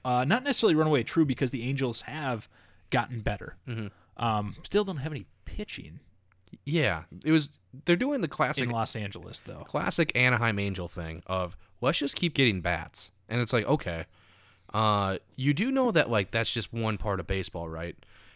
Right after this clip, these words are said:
Speaker 2: It, it feels very like Texas Tech football of,
Speaker 1: Yeah.
Speaker 2: "Hey,
Speaker 1: Yeah.
Speaker 2: uh, we're gonna recruit, like, the best linebacker
Speaker 1: Or
Speaker 2: out of
Speaker 1: Texas,
Speaker 2: this."
Speaker 1: Texas Ranger
Speaker 2: Yeah.
Speaker 1: basketball or baseball, too.
Speaker 2: It's like, Yeah, we're gonna recruit, like,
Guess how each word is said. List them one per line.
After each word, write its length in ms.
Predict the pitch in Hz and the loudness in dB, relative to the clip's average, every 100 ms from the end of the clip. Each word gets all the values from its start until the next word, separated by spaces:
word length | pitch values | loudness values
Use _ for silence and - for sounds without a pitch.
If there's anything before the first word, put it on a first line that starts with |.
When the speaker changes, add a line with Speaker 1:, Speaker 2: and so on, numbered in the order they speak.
| - | -6
Speaker 2:
It, 120 | 120 143 | -2 0
it 120 | 143 | 2
feels 200 | 233 214 | 0 6
very 220 | 156 151 | 8 8
like 180 | 95 - | 4 0
Texas 340 | 135 - 120 | -2 0 -2
Tech 200 | - 123 | -2 -4
football 440 | - - 147 151 - - | -4 -4 -2 -2 -6 -2
of, 140 | 104 | 0
Speaker 1:
Yeah. 100 | 120 - - - - | 0 -2 -10 -14 0
Speaker 2:
"Hey, 300 | 143 113 - - - - | 2 2 -2 -14 -10 0
Speaker 1:
Yeah. 60 | 117 | 2
Speaker 2:
uh, 340 | 110 107 104 - | 4 2 0 -2
we're 100 | 139 | 4
gonna 140 | 160 165 | 6 6
recruit, 400 | 147 139 143 - | 4 2 2 2
like, 240 | 110 98 - - 120 | -2 -2 -4 -6 -4
the 80 | |
best 280 | 101 110 - | 2 2 0
linebacker 680 | 95 104 110 113 113 120 113 | -2 0 2 2 2 -2 -2
Speaker 1:
Or 80 | 107 107 | -4 0
Speaker 2:
out 80 | 113 | 0
of 60 | |
Speaker 1:
Texas, 120 | 113 120 | 0 -4
Speaker 2:
this." 180 | 104 95 | -6 -8
Speaker 1:
Texas 340 | 117 - 113 | -8 -8 -10
Ranger 320 | 104 110 117 - | -10 -10 -12 -4
Speaker 2:
Yeah. 120 | 104 | -2
Speaker 1:
basketball 380 | - - 107 120 | -2 -6 -10 -12
or 20 | 113 | -10
baseball, 340 | 113 - 98 | -10 -10 -12
too. 180 | - 120 | -12 -8
Speaker 2:
It's 140 | 107 113 | -4 -2
like, 100 | 110 | 2
Yeah, 180 | 147 78 | 2 4
we're 100 | 131 | 4
gonna 120 | 147 | 4
recruit, 280 | 139 - 139 | 2 0 0
like, 240 | 117 98 | 2 -2